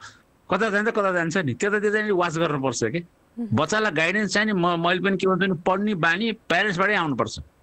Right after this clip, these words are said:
Speaker 2: विद्यालयको शिक्षकहरूको भूमिका कतिको महत्त्वपूर्ण हुन्छ? जस्तो हाम्रो नेपालको कन्टेक्स्टमा हेर्ने हो भने शिक्षकहरू पनि खासै पढेको पाइँदैन, होइन? र शिक्षक आफैले नपढ्नु चाहिँ कतिको घातक हुन्छ?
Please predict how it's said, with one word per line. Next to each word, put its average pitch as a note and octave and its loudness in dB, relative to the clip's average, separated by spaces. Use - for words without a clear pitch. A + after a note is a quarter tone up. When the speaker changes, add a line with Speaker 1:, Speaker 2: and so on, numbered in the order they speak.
Speaker 2:
विद्यालयको G#4 0
शिक्षकहरूको E4 0
भूमिका A#3+ -2
कतिको C#4+ -2
महत्त्वपूर्ण A#3+ -2
हुन्छ? G3+ -8
जस्तो B3 -2
हाम्रो A3 0
नेपालको D#4+ 0
कन्टेक्स्टमा D4+ -2
हेर्ने G3+ -4
हो B3+ 2
भने C#4 -2
शिक्षकहरू D#4 0
पनि D4 0
खासै D#4 0
पढेको D#4+ 4
पाइँदैन, B3+ -2
होइन? G#3+ -8
र C4 -2
शिक्षक F#4+ -4
आफैले F#4 0
नपढ्नु D#4 4
चाहिँ C#4+ 0
कतिको A#3+ -4
घातक G3 -8
हुन्छ? F#3+ -16